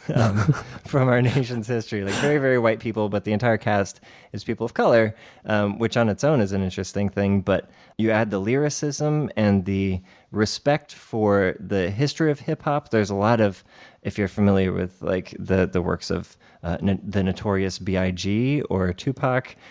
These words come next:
Speaker 1: uh, or a lot of the, um, kind of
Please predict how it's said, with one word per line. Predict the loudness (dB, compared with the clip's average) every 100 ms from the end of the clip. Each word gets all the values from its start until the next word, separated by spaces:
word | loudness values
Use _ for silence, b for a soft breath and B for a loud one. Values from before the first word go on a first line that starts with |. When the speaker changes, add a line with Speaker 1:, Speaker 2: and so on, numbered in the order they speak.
| B -4
Speaker 1:
uh, | 0 0 0 0
or | 2 2 2
a | 2
lot | 0 0
of | -2 -4
the, | 0 0 0
um, | -2 -2 -2 -6 -12 -10
kind | -4
of | -4